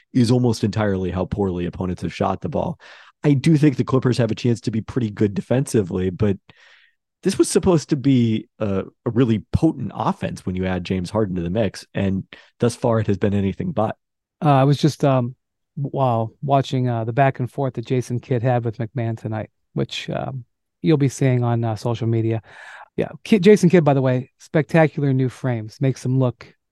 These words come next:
Speaker 2: makes him, uh, have, uh, fifteen more I Q points just because of those frames. And now he's talking trash to McMahon, which we wholeheartedly endorse. Appears like, by the way, the Mavericks might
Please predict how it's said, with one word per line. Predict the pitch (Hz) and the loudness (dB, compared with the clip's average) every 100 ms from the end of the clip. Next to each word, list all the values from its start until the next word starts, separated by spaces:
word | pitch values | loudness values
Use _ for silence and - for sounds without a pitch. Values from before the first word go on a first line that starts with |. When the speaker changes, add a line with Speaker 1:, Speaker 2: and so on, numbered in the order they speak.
| _ - 156 - | _ -20 -10 0
Speaker 2:
makes | 147 139 - | 2 2 2
him, | 139 127 | 2 4
uh, | 123 117 | 2 2
have, | 127 123 113 | 0 0 -2
uh, | 120 113 117 _ _ | -4 -4 -6 _ _
fifteen | - 208 190 - 170 147 139 - _ _ 165 | 2 2 4 6 6 6 2 -6 _ _ -2
more | 147 139 135 127 131 | 0 2 2 0 -2
I | 131 135 | -4 -6
Q | - 131 | -4 -6
points | 117 120 - - - | -6 -8 -8 -16 -10
just | 143 - _ - | -8 -8 _ -8
because | 127 123 | -6 -2
of | |
those | 120 113 | -4 -4
frames. | - 120 117 | -4 -2 0
And | 123 | 2
now | 135 127 | 2 2
he's | 117 | 0
talking | 139 123 120 | -2 -2 -4
trash | 131 123 | -6 -6
to | 123 | -6
McMahon, | 117 123 117 113 | -8 -6 -6 -4
which | 117 - | -6 -6
we | 117 | -6
wholeheartedly | 117 113 117 113 110 113 | -4 -2 -2 -4 -4 -6
endorse. | 110 117 113 113 _ _ - | -4 -4 -4 -6 _ _ 2
Appears | 190 208 185 | 8 8 8
like, | 156 | 4
by | 147 156 | 4 6
the | 151 | 6
way, | 147 | 4
the | |
Mavericks | 143 147 156 147 - | 4 4 4 0 0
might | 151 | -2